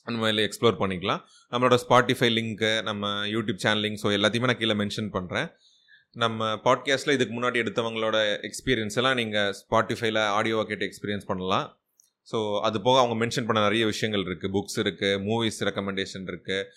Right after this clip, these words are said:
நிறைய கவுன்சில் பத்தி ஷே-, ஷேர் பண்ணியிருந்தாரு. So, அவங்க, அவங்க சொன்ன விஷயங்கள்ல நாலேஜபிளான விஷயங்கள் எல்லாமே நான் குரேட் பண்ணி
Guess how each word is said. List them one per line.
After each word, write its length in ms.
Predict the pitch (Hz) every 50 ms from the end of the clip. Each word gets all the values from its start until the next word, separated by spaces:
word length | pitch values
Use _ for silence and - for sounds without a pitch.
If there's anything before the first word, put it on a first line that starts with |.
| - - -
நிறைய 220 | 107 107 113 110
கவுன்சில் 420 | - 123 117 127 123 - 131 120 101
பத்தி 300 | 107 98 85 107 104 98 104
ஷே-, 20 |
ஷேர் 400 | 101 101 95 - 113 107 104 104
பண்ணியிருந்தாரு. 320 | 107 104 101 101 98 98
So, 200 | 98 - 110 101
அவங்க, 200 | 104 104 101 104
அவங்க 180 | 85 92 95 95
சொன்ன 260 | - 120 110 127 131
விஷயங்கள்ல 480 | 120 117 - - 131 123 120 117 123 123
நாலேஜபிளான 480 | 113 113 117 120 117 113 117 117 113
விஷயங்கள் 380 | 107 101 - - 113 107 101 101
எல்லாமே 320 | 98 98 98 98 101 117 127
நான் 140 | 123 110 -
குரேட் 320 | - 107 113 113 107 -
பண்ணி 300 | - 98 95 110 143